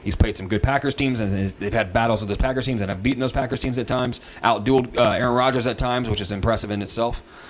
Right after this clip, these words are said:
Two and ten straight up in primetime games for this guy, including the playoffs. Um, that is, like I said, the worst all-time record, minimum of ten starts of anybody.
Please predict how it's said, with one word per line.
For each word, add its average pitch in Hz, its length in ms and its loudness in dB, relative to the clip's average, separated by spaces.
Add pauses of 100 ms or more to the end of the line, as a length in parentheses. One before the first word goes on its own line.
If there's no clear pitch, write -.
(540)
Two 233 240 8
and 196 100 4
ten 98 380 2 (120)
straight - 500 2
up 98 260 0
in 107 100 -2
primetime 107 480 0
games 92 220 -2
for 82 60 -6
this 78 140 -8
guy, 71 180 -2
including 139 320 2
the 135 80 0
playoffs. 73 460 -2 (600)
Um, 87 480 2 (280)
that 123 180 6
is, 117 80 4
like 120 100 4
I 117 40 2
said, 113 200 2
the 98 80 2
worst 123 320 2
all-time 120 420 2
record, 107 360 0
minimum 113 320 2
of 95 100 -2
ten 110 220 -2
starts 104 340 0
of 85 80 -4
anybody. 87 480 -2